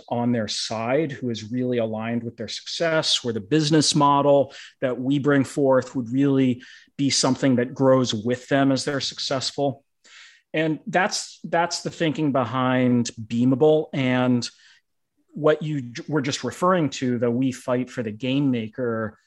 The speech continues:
slogan that we use in, in some of our materials, that's, like, a poor, core part of our culture. Like, that isn't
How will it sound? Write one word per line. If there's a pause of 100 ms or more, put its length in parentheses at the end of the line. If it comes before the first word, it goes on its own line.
(200)
slogan
that
we
use
in,
in
some
of
our
materials, (200)
that's,
like,
a
poor,
core
part
of
our
culture.
Like,
that
isn't